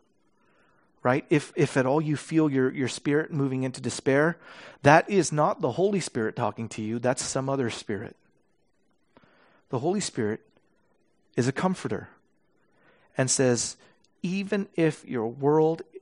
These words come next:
is exploding around you, you can stand on the rock of Jesus. Everything for you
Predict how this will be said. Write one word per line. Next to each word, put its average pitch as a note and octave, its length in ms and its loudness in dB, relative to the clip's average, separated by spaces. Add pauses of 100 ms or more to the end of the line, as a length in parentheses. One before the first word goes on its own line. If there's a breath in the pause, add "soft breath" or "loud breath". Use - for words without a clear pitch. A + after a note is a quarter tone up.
is A#2+ 180 -2
exploding D#3+ 920 0
around A2+ 340 -4
you, G2 260 -14 (1500)
you B2 80 -6
can A2 140 -6
stand C#3+ 400 -6
on A2+ 100 -6
the G#2+ 60 -6
rock A2+ 280 -2
of B2 80 -18
Jesus. - 600 -10 (2000)
Everything C3+ 640 -2 (480)
for D3+ 280 -2
you B2+ 360 -2